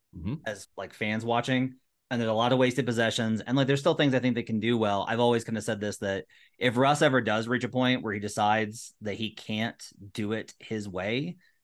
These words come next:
Speaker 2: then he could have a real career resurgence. This has
Speaker 1: Yeah.
Speaker 2: always been my thing, is I'm just like, his whole thing for his suc-, for, through his prime was the whole "why not" thing.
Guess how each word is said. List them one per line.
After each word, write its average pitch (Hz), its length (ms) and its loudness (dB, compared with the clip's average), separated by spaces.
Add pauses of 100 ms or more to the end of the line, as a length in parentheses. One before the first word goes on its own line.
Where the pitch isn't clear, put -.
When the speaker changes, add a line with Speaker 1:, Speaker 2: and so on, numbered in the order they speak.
(140)
Speaker 2:
then 120 160 2
he 123 160 2
could 117 480 -2
have 113 240 0
a 110 80 0
real 104 280 -2
career 98 320 -4
resurgence. 80 600 -10
This 104 140 -12
has 104 100 -8
Speaker 1:
Yeah. 110 60 0
Speaker 2:
always 98 200 0
been 101 120 -8
my 82 140 -8
thing, 78 220 -10
is 92 120 -12
I'm 98 120 -8
just 95 160 -10
like, 98 260 -4 (540)
his 156 220 2
whole 185 240 4
thing 170 260 4
for 139 220 0
his 120 340 -4
suc-, - 360 -14
for, 123 240 -4
through 127 260 -2
his 113 120 0
prime 113 560 0
was 98 580 -6 (100)
the 113 140 -2
whole 117 180 0
"why 101 180 -2
not" 92 280 -8
thing. - 340 -14